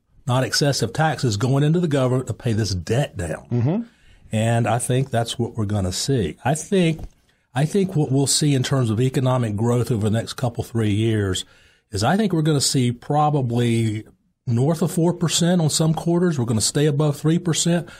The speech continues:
Speaker 1: We might even scare five percent.
Speaker 2: Wow.
Speaker 1: That would be great.
Speaker 2: That would be awesome.
Speaker 1: Yeah, if we could get back to that, uh, I mean,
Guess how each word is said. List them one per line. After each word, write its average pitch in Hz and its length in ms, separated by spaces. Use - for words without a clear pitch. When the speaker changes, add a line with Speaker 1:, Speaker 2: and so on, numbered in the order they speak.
Speaker 1:
We 180 180
might 160 260
even 135 300
scare 131 460
five 110 400
percent. 85 440
Speaker 2:
Wow. 104 460
Speaker 1:
That 117 160
would 117 160
be 107 80
great. 98 300
Speaker 2:
That 113 120
would 110 220
be 123 140
awesome. - 340
Speaker 1:
Yeah, 113 280
if 104 120
we 175 80
could 202 180
get 180 240
back 139 300
to 127 80
that, 123 360
uh, 113 400
I 110 60
mean, 113 460